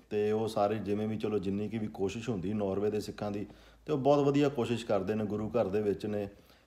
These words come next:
ਤੇ ਜਾਂ ਬਾਹਰ ਜਿਵੇਂ ਵੀ ਆ, ਵੀ ਸੋਹਣੀ ਚਲੋ ਆਪਦੇ ਬੱਚਿਆਂ ਨੂੰ ਪੰਜਾਬੀ ਦੇ ਨਾਲ ਜਾਂ ਸਿੱਖ ਧਰਮ ਦੇ ਨਾਲ ਜੋੜ ਕੇ ਰੱਖਦੇ ਨੇ। ਤੇ ਪੋਲੈਂਡ ਦੇ ਵਿੱਚ ਥੋੜ੍ਹਾ ਜਿਹਾ ਡਿਫਰੈਂਟ, ਥੋੜ੍ਹਾ ਜਿਹਾ ਔਖਾ ਹੋ ਜਾਂਦਾ। ਉੱਥੇ ਸਿਰਫ ਤੇ ਸਿਰਫ ਗੁਰੂ ਘਰ ਦੇ ਵਿੱਚ ਹੀ ਆਪਾਂ, ਅਹ, ਕੁਛ ਵੀ ਆ ਪ੍ਰੋਗਰਾਮ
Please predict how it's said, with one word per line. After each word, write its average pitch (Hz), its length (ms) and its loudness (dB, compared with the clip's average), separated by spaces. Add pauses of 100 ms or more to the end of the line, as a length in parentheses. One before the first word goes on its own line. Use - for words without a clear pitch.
(140)
ਤੇ 107 120 -2
ਜਾਂ 101 220 2
ਬਾਹਰ 104 420 4
ਜਿਵੇਂ 107 300 0
ਵੀ 117 140 0
ਆ, 104 160 -2 (100)
ਵੀ 110 80 -4
ਸੋਹਣੀ 127 300 2
ਚਲੋ 120 180 4
ਆਪਦੇ 113 200 4
ਬੱਚਿਆਂ 110 320 -2
ਨੂੰ 107 100 -4
ਪੰਜਾਬੀ 104 400 0
ਦੇ 104 100 -2
ਨਾਲ 104 240 0
ਜਾਂ 104 140 -2
ਸਿੱਖ 101 280 -6
ਧਰਮ 95 220 -2
ਦੇ 98 100 -2
ਨਾਲ 98 340 0 (420)
ਜੋੜ 117 200 4
ਕੇ 127 120 0
ਰੱਖਦੇ 98 280 2
ਨੇ। 104 160 -2
ਤੇ 131 160 -2
ਪੋਲੈਂਡ 151 420 4
ਦੇ 160 60 4
ਵਿੱਚ 131 200 6
ਥੋੜ੍ਹਾ 131 280 4
ਜਿਹਾ 131 120 6
ਡਿਫਰੈਂਟ, 117 440 0 (260)
ਥੋੜ੍ਹਾ 117 220 0
ਜਿਹਾ 117 100 4
ਔਖਾ 104 200 0
ਹੋ 123 140 4
ਜਾਂਦਾ। 101 200 2
ਉੱਥੇ 113 180 0
ਸਿਰਫ 131 240 0
ਤੇ 127 120 0
ਸਿਰਫ 127 160 -2
ਗੁਰੂ 117 320 -2
ਘਰ 117 200 0
ਦੇ 104 100 0
ਵਿੱਚ 101 240 -2
ਹੀ 107 60 -2
ਆਪਾਂ, 107 320 -2
ਅਹ, - 800 2
ਕੁਛ 127 260 4
ਵੀ 135 160 6
ਆ 135 60 8
ਪ੍ਰੋਗਰਾਮ 117 580 2